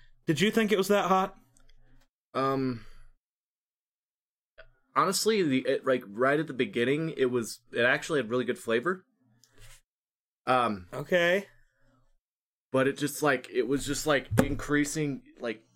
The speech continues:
Speaker 2: it didn't hit you at, right at first. Like, as soon as you put it in your mouth and you chewed a little bit, you didn't, it didn't hit you right away.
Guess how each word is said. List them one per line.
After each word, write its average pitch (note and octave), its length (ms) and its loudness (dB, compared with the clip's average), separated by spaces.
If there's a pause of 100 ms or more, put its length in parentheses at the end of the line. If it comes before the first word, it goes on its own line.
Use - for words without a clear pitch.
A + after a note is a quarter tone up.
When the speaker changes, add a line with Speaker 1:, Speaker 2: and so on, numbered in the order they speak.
Speaker 2:
it B2 120 -8
didn't D#3+ 180 0
hit E3 240 -4
you C#3+ 100 2
at, - 120 -4
right C3 180 2
at - 140 -2
first. G#2 300 -8
Like, G2+ 180 -8
as G2+ 120 -14
soon B2 140 -10
as C3 60 -10
you B2+ 80 -10
put C#3 140 -4
it C3+ 40 -4
in C3 40 -4
your B2+ 100 -4
mouth B2+ 200 0
and A2+ 80 -10
you A2+ 60 -8
chewed B2+ 200 -8
a C3+ 40 -2
little C3+ 160 -2
bit, C#3+ 160 0
you G#2+ 100 -6
didn't, A#2 260 -6 (460)
it A2 120 -6
didn't A#2 200 -4
hit B2 200 -6
you G#2+ 60 -6
right G#2+ 160 0
away. F#2+ 240 -8